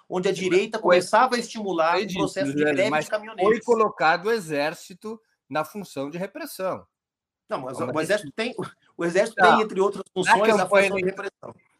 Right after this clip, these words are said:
Speaker 2: Não, na re-, na campanha eleitoral foi dito, essa era a frase: "Jamais colocaremos o exército para reprimir o povo mapuche." É uma frase do Boric.
Speaker 1: E eu vou te dizer, não houve nenhuma ordem do governo para reprimir mapuches através do exército.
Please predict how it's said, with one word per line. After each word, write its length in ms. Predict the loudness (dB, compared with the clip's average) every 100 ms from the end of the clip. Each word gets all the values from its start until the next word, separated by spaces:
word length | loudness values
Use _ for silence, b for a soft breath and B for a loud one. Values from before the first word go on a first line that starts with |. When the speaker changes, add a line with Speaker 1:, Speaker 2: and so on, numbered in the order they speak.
| _
Speaker 2:
Não, 200 | -10 -10
na 280 | -4 2 4
re-, 240 | 2 -2 -6
na 260 | -2 0 -2
campanha 480 | -8 -14 -10 -12 -12
eleitoral 640 | -14 -14 -12 -10 -8 -10
foi 220 | -10 -12
dito, 320 | -12 -18 _ -4
essa 300 | -4 -4 -4
era 120 | -4
a 40 |
frase: 720 | -6 -2 -2 -2 -6 -20 -20 _ _ _ _
"Jamais 840 | -10 -2 -2 0 0 0 -2 -8
colocaremos 960 | -18 -12 -10 -8 -8 -6 -6 -6 -10 -12
o 80 | -12
exército 640 | -14 -10 -8 -8 -10 _
para 180 | -14 -12
reprimir 540 | -12 -14 -14 -12 -12
o 40 | -14
povo 300 | -12 -12 -12
mapuche." 520 | -14 -14 -12 -12 -8
É 20 |
uma 140 | -8 -8
frase 440 | -8 -6 -6 -10
do 120 | -16
Boric. 560 | -12 -10 -10 -16 _ _ _ -10
Speaker 1:
E 60 |
eu 40 | -8
vou 80 |
te 80 | -6
dizer, 280 | -4 0 0
não 240 | 2 2
houve 360 | 4 4 2 -2
nenhuma 440 | -6 -6 -4 -2
ordem 320 | 2 0 0 -6
do 100 | -2
governo 480 | -2 -2 -6 -4
para 160 | -2 -2
reprimir 500 | -4 -6 -8 -8 -4
mapuches 540 | -4 -6 -12 -16 -12
através 380 | -6 -6 -4 -6
do 40 | -8
exército. 420 | -10 -12 -12